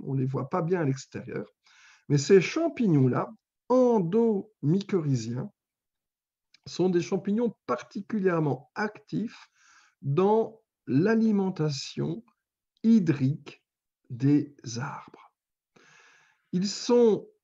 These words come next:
euh, ils ont cette capacité de se mettre en, en, de mettre en, en, de trouver de l'eau et de se mettre dans un lien très, très étroit, vous voyez, parce qu'ils se retrouvent juste à l'interaction, la zone d'interaction entre ce qui nourrit la racine,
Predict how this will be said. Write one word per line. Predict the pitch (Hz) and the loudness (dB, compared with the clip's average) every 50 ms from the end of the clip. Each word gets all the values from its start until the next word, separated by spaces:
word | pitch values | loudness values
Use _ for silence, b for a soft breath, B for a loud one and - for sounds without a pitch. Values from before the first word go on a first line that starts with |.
| _ - | _ -2
euh, | 123 131 123 - - - | 0 0 0 0 -2 -2
ils | 151 139 147 214 | 0 2 2 2
ont | 277 277 | 2 0
cette | - - 160 135 - - | 0 0 0 0 -2 -2
capacité | - 233 247 247 240 214 208 - - - 151 139 135 - 120 117 - - - - _ _ _ _ _ _ _ _ _ _ | 0 0 0 2 0 0 -2 -2 -4 -8 -10 -10 -4 -2 -2 0 0 -2 -6 -12 _ _ _ _ _ _ _ _ _ _
de | 135 135 151 175 | -2 2 2 2
se | 165 - - 196 | 2 2 2 2
mettre | 190 190 196 190 185 185 - - - - _ | 2 4 4 2 0 -2 -4 -12 -18 -10 _
en, | 131 139 135 127 - - - | -2 0 0 0 -2 -4 -10
en, | - - - - 92 117 | -18 -18 -14 -12 -6 -2
de | 131 135 | 0 0
mettre | 135 170 190 185 - - - - | 2 2 0 -2 -2 -6 -12 -6
en, | 127 131 127 117 107 98 - - | -4 -2 -2 -2 -4 -6 -8 -12
en, | - 110 127 123 - 117 - 104 98 - 131 | -12 -10 -10 -8 -8 -10 -10 -12 -10 -8 -6
de | - 131 | -6 -6
trouver | 131 - - - 277 277 220 196 190 160 | -8 -8 -8 -4 -4 0 4 4 4 4
de | 127 120 | 4 2
l'eau | 123 131 156 - - _ _ b b b b b b b b b _ _ | 0 0 0 -4 -8 _ _ b b b b b b b b b _ _
et | 156 160 | 2 4
de | 160 151 170 170 | 4 4 4 2
se | - - - 180 | 2 2 0 2
mettre | 190 208 202 208 175 | 2 0 0 0 -2
dans | 160 143 160 | -2 0 0
un | 160 160 | 0 2
lien | 165 165 160 156 | 2 2 2 0
très, | 135 - - - - - - 277 294 285 269 - | -2 -4 -14 -20 -12 -8 -4 -2 -2 -2 -4 -6
très | - - - - 180 147 131 123 165 | -10 -8 0 2 2 2 2 4 4
étroit, | 196 190 190 - - 175 170 185 226 | 4 4 4 0 -2 -4 -4 -4 -4
vous | - - _ _ _ _ _ - | -6 -12 _ _ _ _ _ -6
voyez, | 175 180 | -6 -4
parce | 175 180 160 | -4 -6 -6
qu'ils | - 170 | -6 -6
se | 139 - 175 | -2 0 0
retrouvent | 170 165 - 196 170 147 | 0 0 -2 -2 -2 0
juste | 165 240 240 - - | -2 -2 -4 -2 -2
à | 156 | -2
l'interaction, | 151 165 180 196 190 190 - 185 165 156 156 - - 190 | 0 0 0 0 -2 -2 -2 -2 -2 -4 -8 -8 -6 -2
la | 160 143 | -2 0
zone | 135 135 190 202 185 | 0 0 0 0 0
d'interaction | 170 160 151 143 139 135 135 135 - - 190 190 b b b b b b b | -2 -2 -4 -4 -4 -4 -4 -6 -4 -6 -6 -6 b b b b b b b
entre | - 139 131 - 143 | -6 -6 0 0 0
ce | 131 - 135 | 2 2 0
qui | 131 - - - 214 156 | -2 -2 -2 0 4 6
nourrit | 135 127 147 214 240 233 190 202 208 196 | 6 6 6 6 4 0 -2 -2 -2 0
la | 175 151 | -2 -2
racine, | 156 147 135 135 - - 151 139 127 123 127 | -2 -4 -4 -6 -6 -6 -4 -2 -2 -4 -4